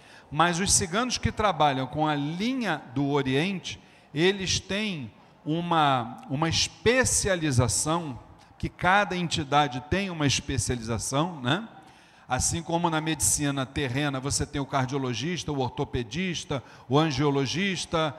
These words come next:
pneumologista, na parte espiritual você também tem, nas falanges você tem os especialistas.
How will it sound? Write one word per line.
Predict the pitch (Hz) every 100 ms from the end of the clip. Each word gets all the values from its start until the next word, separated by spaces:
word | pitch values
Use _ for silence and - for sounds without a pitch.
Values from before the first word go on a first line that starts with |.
| - - -
pneumologista, | 160 156 156 139 123 147 220 - 165 - - - - - 180
na | 151 165
parte | 185 190 -
espiritual | - 175 160 135 156 175
você | 175 - 190
também | - 190 190 220
tem, | 170 151 151
nas | 135 123
falanges | 143 123 139 165 156 - - -
você | 147 -
tem | 156 151 156 156 -
os | 139 139
especialistas. | - - 156 - 160 131 123 - 110 -